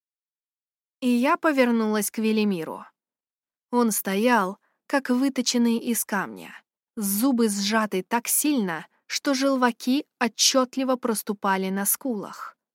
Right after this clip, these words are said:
Кулаки стиснуты до белых костяшек, а взгляд?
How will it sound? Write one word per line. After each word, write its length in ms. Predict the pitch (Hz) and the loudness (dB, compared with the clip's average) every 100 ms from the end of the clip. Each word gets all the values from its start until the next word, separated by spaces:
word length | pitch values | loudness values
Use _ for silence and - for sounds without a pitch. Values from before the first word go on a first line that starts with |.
| _ _ _ _ | _ _ _ _
Кулаки 500 | 240 214 196 - 208 | 2 2 2 0 -2
стиснуты 760 | - - 269 - 202 185 190 | -2 -2 -2 -2 -4 -2 -2
до 160 | 185 190 | -2 -2
белых 360 | 196 190 185 | 0 0 -2
костяшек, 720 | - 196 - 180 - - - - _ _ _ _ | -2 -6 -4 -8 -6 -8 -12 -20 _ _ _ _
а 120 | 254 | -2
взгляд? 600 | 202 185 190 185 214 - | -2 -2 -4 -6 -6 -12